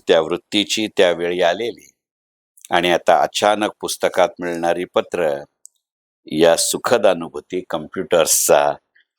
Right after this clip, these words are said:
आर्काइव्ह फोल्डर नाही ना देऊ शकत. आणि म्हणून मग तो शेवटचा पंच येतो, "किताबे मांगने, उठने, गिरने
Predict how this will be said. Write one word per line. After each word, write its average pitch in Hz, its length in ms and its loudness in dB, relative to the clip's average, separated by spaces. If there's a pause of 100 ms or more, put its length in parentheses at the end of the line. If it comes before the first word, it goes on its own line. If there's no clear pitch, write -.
आर्काइव्ह 98 560 0
फोल्डर 92 440 0
नाही 87 220 -2
ना 82 180 -2
देऊ 73 220 -6
शकत. - 540 -8 (1120)
आणि 98 180 2
म्हणून 101 340 2
मग 135 120 2 (140)
तो 85 60 2
शेवटचा 80 540 0
पंच 80 400 -4
येतो, 73 360 -4 (200)
"किताबे 85 520 0
मांगने, 73 840 -8
उठने, - 720 -8
गिरने 78 800 0